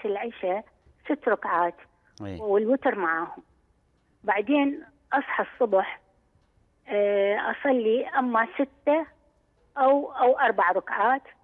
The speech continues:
Speaker 1: بدون وتر.
Speaker 2: إيه.
Speaker 1: آه، وبعدين أبقى أصلي الفجر وأبقى إلى الشروق والحمد لله.
Speaker 2: والوتر
Speaker 1: أصلي
Speaker 2: وينه؟
Speaker 1: الشروق.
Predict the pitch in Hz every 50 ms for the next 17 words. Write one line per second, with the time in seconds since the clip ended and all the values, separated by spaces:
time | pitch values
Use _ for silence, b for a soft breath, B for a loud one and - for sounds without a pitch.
0 | _ _ _ 202 214 247 277 302 294 240 220 196 - - - - - _ _ _
1 | _ _ _ _ _ _ 110 113 107 90 73 _ _ _ _ _ _ _ _ _
2 | _ _ _ _ _ _ - - - - 226 226 220 214 220 - 240 208 247 233
3 | 240 240 277 269 254 277 - 285 - - - - - 220 - 277 240 226 214 208
4 | 208 - - 240 240 226 277 277 269 147 147 - - - 262 269 240 214 202 -
5 | - - 190 185 208 226 - - 240 220 - - 233 190 165 175 170 180 170 175
6 | 175 156 - - _ _ - 123 135 143 160 165 - - 196 185 170 170 165 160
7 | 147 147 135 113 -